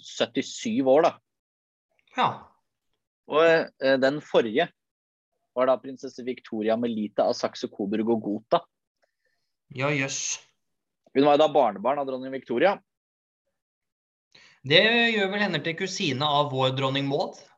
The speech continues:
Speaker 1: Det stemmer. Og, eh, via sin, eh, via sin mor, som var storhertuginne av Russland,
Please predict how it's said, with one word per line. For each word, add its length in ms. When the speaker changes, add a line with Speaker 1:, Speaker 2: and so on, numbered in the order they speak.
Speaker 1:
Det 160
stemmer. 380
Og, 400
eh, 320
via 320
sin, 460
eh, 680
via 220
sin 260
mor, 240
som 220
var 400
storhertuginne 800
av 300
Russland, 540